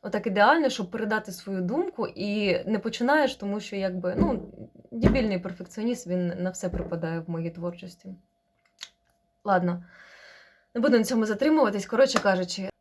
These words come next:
скоро буде дуже багато цікавого, тому що матеріалів у мене вже розривається телефон. Я вже скинула матеріали, які зняла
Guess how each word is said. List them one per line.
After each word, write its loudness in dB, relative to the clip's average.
скоро 4
буде 0
дуже -2
багато -2
цікавого, 4
тому -4
що -8
матеріалів 0
у -6
мене -2
вже -2
розривається 0
телефон. -2
Я 2
вже -4
скинула 0
матеріали, 0
які -4
зняла 2